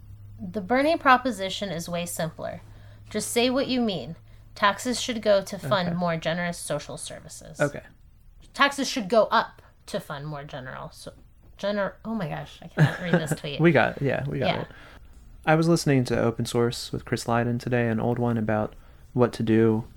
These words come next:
Speaker 2: you know, for the left in this moment of Trump or whatever.
Speaker 1: Mm-hmm.
Speaker 2: And they had on some, I should look it up, but I'll just, you can look it up yourself, anyone who's interested. And it's a good episode. Organizer from the sixties. He was talking about Bernie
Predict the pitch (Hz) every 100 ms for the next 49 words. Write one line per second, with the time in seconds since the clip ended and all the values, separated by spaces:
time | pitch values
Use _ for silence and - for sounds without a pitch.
0 | - 120 113 107 107 - 110 104 101 104
1 | - 113 117 - 110 107 104 104 101 -
2 | 107 - 110 107 110 107 - - 180 175
3 | 180 113 113 113 113 110 107 - 107 104
4 | - - - - - - 127 - 107 98
5 | 95 95 95 98 107 95 - - 120 113
6 | 101 98 90 - - 98 95 - - 101
7 | 110 110 107 110 - 107 - - - -
8 | - 110 113 - 117 - 107 101 - -
9 | 104 113 127 127 117 113 117 104 - 104
10 | 107 131 120 - 135 - 117 110 - -
11 | - - - - 139 143 135 117 110 107
12 | 104 104 104 104